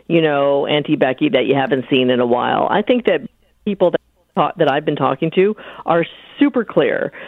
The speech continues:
about that they're not having a big Thanksgiving this year, and it's really just immediate family.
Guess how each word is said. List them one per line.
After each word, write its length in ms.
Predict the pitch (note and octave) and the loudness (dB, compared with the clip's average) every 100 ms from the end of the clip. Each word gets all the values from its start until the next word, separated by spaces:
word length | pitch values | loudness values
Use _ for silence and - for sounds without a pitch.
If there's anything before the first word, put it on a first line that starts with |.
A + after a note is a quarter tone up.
| - | -6
about 600 | - F3 E3+ E3 D#3+ D#3+ - | -2 0 2 2 2 0 -4
that 240 | D#3 D3+ C3+ | -2 -2 2
they're 160 | F3 | 0
not 180 | A3 A3 | 2 0
having 300 | G3+ G3+ F#3+ | 0 0 0
a 20 | |
big 240 | D#3+ F3 - | 2 0 2
Thanksgiving 540 | E3 D3+ F3+ E3 D#3+ | -2 0 0 2 2
this 180 | C3+ - | 0 0
year, 260 | C3 C3+ D3 | 0 2 0
and 240 | - D3+ | 0 0
it's 200 | C#3+ C3+ | 0 -2
really 840 | D3 D#3+ F#3+ A3 E3+ D3 D#3 D#3+ D#3 | -6 2 2 4 2 0 -2 -4 -2
just 320 | D#3+ D3 - | 0 0 0
immediate 420 | C#3+ C#3+ A#2+ - - | 0 0 0 -2 0
family. 380 | - - A#2+ | -2 0 -2